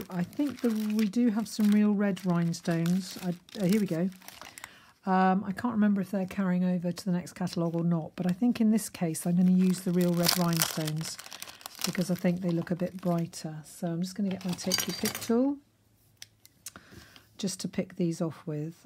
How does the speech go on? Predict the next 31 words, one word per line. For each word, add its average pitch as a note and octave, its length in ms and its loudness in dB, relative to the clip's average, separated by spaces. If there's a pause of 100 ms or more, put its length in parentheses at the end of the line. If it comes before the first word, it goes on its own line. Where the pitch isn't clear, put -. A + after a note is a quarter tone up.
(100)
I, F3 240 0 (160)
you G3 180 2
can A3 380 2
use G3 160 4
the - 100 -8
spatula - 540 -4
tip, F#3 380 -4
but F#3 100 0
I'm F3+ 180 4
just F3 180 -4
going E3 240 2
to - 140 -6
use E3 640 0 (1500)
the, E3 400 2
um, D#3+ 240 -2 (120)
the - 80 -6
pointed E3 440 -4
tip - 280 -8
here, D#3 260 -4 (920)
the, D#3+ 220 -2 (280)
the E3+ 120 -4
bit F#3 240 -2
that's - 320 -8
like E3 260 -4
the E3+ 60 -8
pin F3 260 0
pricking D#3 320 -6
tool, D3+ 300 -6
as D3+ 160 -6
it E3+ 100 -10
were. D#3+ 300 -8